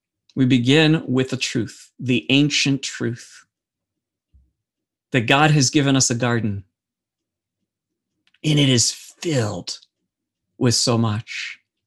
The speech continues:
And that God himself comes in the cool of the day, as the narrator of Genesis says, that the, that the, the, the, the, the divine comes in by spirit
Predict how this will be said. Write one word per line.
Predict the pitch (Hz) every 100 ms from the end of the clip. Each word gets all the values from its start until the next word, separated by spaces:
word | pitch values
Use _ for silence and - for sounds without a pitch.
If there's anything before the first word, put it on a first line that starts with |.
| _ _ _ _
And | 147 156
that | 151
God | 139 151 165 135 110
himself | 127 127 - 170 151 123
comes | 160 180 160 127 117 - - - -
in | 160
the | 143 -
cool | - - 170 170 160 156 123 - - -
of | 147 131 131
the | 139
day, | 131 131 131 120 110 101 104 -
as | - 131 -
the | 123 113 107 _ _ _ _
narrator | 135 135 131 127 123 117 113
of | 110
Genesis | 110 123 117 - 110 -
says, | 113 113 110
that | 123
the, | 120 117 - - -
that | 123
the, | 117 123 107 _ _
the, | 143 135 123
the, | 131 139 123 -
the, | 131 123 120 _
the | 202
divine | 131 139 123 156 165 165
comes | 151 - 147 123
in | 151 143 123 107
by | 113
spirit | 117 - - 170 139 117